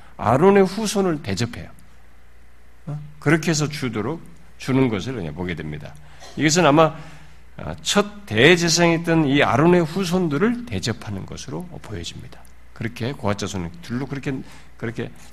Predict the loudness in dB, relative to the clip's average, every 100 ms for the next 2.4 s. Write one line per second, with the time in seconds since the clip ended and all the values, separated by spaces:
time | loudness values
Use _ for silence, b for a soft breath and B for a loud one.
0 | -4 0 0 -2 -4 -6 -6 -12 -12 -6
1 | -4 -4 -6 -8 -8 -6 -6 -8 -10 -12
2 | -6 -4 -2 -4